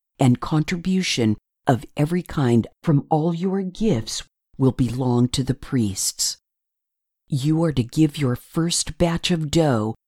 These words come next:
to the priest so that a blessing may rest on your homes. The priests may not eat any bird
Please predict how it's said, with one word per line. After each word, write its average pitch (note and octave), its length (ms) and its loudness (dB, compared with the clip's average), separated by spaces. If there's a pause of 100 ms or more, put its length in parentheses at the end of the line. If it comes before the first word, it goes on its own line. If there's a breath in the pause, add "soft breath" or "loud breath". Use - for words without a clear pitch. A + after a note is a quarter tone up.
(120)
to D3+ 100 2
the C#3+ 120 4
priest C#3 600 -2 (220)
so - 200 4
that B2+ 160 2
a B2 80 0
blessing C#3 720 0 (200)
may B2+ 180 6
rest A2+ 420 -4
on A#2 120 4
your A#2+ 180 4
homes. A#2+ 640 4 (1000)
The C3+ 160 2
priests - 800 -2
may B2 180 6
not D3+ 440 6
eat B2 280 -4 (120)
any F#3 240 6
bird C3 500 2